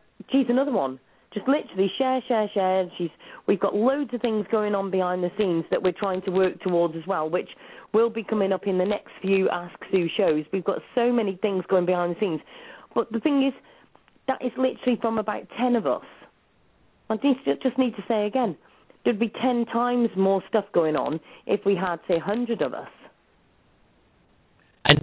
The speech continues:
Speaker 2: and not forgetting our lovely Debs that does all the background, uh, work as well. She works tirelessly into the early hours.
Speaker 1: Well, I've got to say to you,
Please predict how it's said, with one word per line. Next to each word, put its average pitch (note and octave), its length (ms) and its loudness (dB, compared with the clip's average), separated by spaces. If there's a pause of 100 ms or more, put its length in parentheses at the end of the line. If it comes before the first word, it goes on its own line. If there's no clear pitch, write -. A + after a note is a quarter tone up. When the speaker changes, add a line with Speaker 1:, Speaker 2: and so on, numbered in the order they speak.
Speaker 2:
and D#3+ 140 0
not F3 160 0
forgetting - 420 0
our D3 180 4
lovely D3 400 -2
Debs C#3 200 0 (320)
that C3+ 160 -8 (160)
does C3+ 180 -4
all C3+ 140 -4
the - 160 -8
background, - 580 -8 (220)
uh, B2 260 -2
work C3 300 -2
as B2 120 -8
well. B2 380 -2
She C3 140 -10
works C3 340 -6
tirelessly B2+ 640 0
into A#2+ 220 0
the A#2+ 180 -4
early A#2 320 2
hours. A2 380 0 (1120)
Speaker 1:
Well, G3+ 180 2
I've F#3+ 200 -2
got A3+ 240 -4
to F#3+ 100 -8
say G#3+ 180 0
to E3+ 140 -4
you, D3+ 120 4